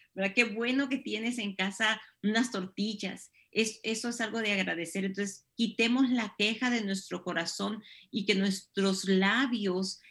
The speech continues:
empiecen a, a, a agradecer al Señor,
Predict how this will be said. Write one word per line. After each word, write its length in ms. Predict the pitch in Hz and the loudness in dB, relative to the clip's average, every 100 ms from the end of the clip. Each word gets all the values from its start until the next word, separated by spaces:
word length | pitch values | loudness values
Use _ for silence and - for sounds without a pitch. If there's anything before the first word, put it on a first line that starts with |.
| - | -2
empiecen 720 | 202 190 196 196 202 240 240 | 2 2 4 0 2 2 4
a, 200 | 196 190 180 185 | 2 2 0 -2
a, 100 | 180 | -2
a 280 | 175 180 180 | 0 0 0
agradecer 1000 | 175 185 180 175 165 160 - 190 226 240 | 0 2 4 2 0 -4 0 2 2 2
al 180 | 214 190 | 2 2
Señor, 640 | 180 - 160 165 214 277 | 0 -2 0 0 0 -4